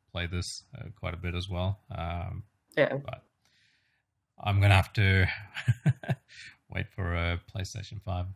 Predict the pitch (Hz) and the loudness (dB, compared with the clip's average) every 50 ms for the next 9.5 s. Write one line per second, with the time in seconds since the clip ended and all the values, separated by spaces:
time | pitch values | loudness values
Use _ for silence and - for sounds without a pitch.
0 | - _ - 98 87 90 87 90 90 87 87 87 - _ _ _ _ _ _ _ | -14 _ -10 -8 -6 -6 -4 -4 -4 -4 -4 -6 -8 _ _ _ _ _ _ _
1 | _ _ - - - 127 123 120 117 120 120 95 95 92 90 90 90 87 90 92 | _ _ -8 2 4 6 6 6 4 2 2 2 2 2 0 0 -2 0 0 0
2 | 95 139 - _ - - - - _ _ _ _ - 95 98 98 101 104 110 113 | 0 -2 -4 _ -18 -20 -20 -20 _ _ _ _ 4 6 8 8 8 8 8 8
3 | 156 147 139 127 135 127 120 110 113 117 - _ _ _ _ _ 120 120 - - | 8 8 8 8 8 8 8 6 4 -2 -6 _ _ _ _ _ 0 0 0 2
4 | - 135 113 113 104 98 101 104 107 117 127 139 143 123 110 101 95 92 98 - | 4 6 6 6 6 8 8 10 10 10 10 10 8 8 6 4 4 2 0 -4
5 | - - _ - 101 95 - - 170 180 127 - - 107 113 123 120 104 90 85 | -8 -10 _ -10 -10 -6 2 4 4 4 4 2 4 4 6 8 8 8 6 4
6 | 85 82 - - 92 87 85 82 85 85 - - - _ _ _ _ - 101 95 | 2 0 -2 -2 -2 0 0 0 0 -2 -4 -10 -14 _ _ _ _ -8 -6 -4
7 | 90 - - 95 90 - - _ _ _ - - - 101 104 110 113 117 104 - | -2 0 0 0 0 -2 -6 _ _ _ -4 -2 0 4 4 6 6 6 6 8
8 | 123 120 117 113 - 101 92 85 - - - _ - 95 92 95 90 98 92 95 | 8 8 8 8 6 4 0 0 -2 -6 -12 _ -4 0 0 2 2 4 4 4
9 | 95 - - - 110 104 104 104 107 113 | 4 2 0 0 2 4 4 4 4 4